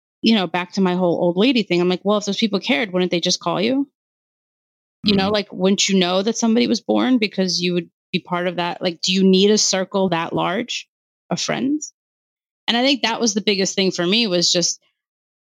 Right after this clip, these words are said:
Speaker 1: I just don't need that circle that big. Like, I don't need to connect with high school friends who, and find out they had a baby if we haven't talked in three years. You know, like,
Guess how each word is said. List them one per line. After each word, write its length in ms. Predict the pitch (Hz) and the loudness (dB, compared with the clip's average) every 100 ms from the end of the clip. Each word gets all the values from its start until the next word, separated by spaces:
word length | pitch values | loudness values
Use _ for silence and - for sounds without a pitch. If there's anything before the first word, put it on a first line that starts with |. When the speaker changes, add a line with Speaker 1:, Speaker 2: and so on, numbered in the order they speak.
| _ _ _ _ _ | _ _ _ _ _
Speaker 1:
I 140 | - 202 | -6 -2
just 240 | - - | -2 0
don't 220 | 220 214 208 | 0 0 0
need 160 | 202 | 0
that 180 | 196 190 | 0 -2
circle 340 | - 214 - | -2 -2 -2
that 200 | 175 - | -4 -4
big. 160 | - - | -12 -10
Like, 140 | - 175 | -6 -4
I 100 | - | 0
don't 140 | 285 277 | 6 6
need 140 | 262 | 6
to 80 | - | 2
connect 280 | 208 202 - | 2 2 0
with 80 | |
high 140 | 170 175 | -2 -2
school 320 | - 196 180 | -2 -2 -2
friends 400 | - 170 170 - | -2 -4 -2 -2
who, 340 | - 175 165 170 | 0 2 2 0
and 140 | 170 | -2
find 180 | 180 196 | -2 -2
out 140 | 196 | -2
they 60 | 185 | -2
had 160 | 180 | -2
a 40 | 165 | 0
baby 360 | 180 208 185 | 0 0 0
if 120 | 175 - | -2 2
we 80 | |
haven't 200 | 214 196 | 2 0
talked 320 | - 208 208 151 | -4 -6 -6 -8
in 100 | 143 | -8
three 200 | - 95 | -8 -6
years. 340 | 73 - - | -4 -2 0
You 100 | 254 | 2
know, 120 | 277 | 4
like, 200 | 277 277 | 2 -2